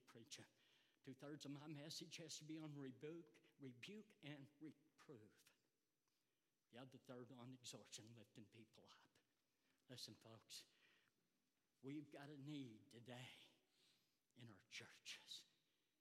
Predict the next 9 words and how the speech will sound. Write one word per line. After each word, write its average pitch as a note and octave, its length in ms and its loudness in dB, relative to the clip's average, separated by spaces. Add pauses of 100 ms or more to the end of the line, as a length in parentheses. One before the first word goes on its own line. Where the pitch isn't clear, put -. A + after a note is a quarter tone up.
(140)
in A#2+ 100 -2
our A2 160 -10
schools, - 800 -2 (600)
in B2+ 100 2
our G#2+ 240 -4
homes, - 640 0 (1000)
in B2+ 140 -4
our G#2 120 -6 (100)
country. - 500 -6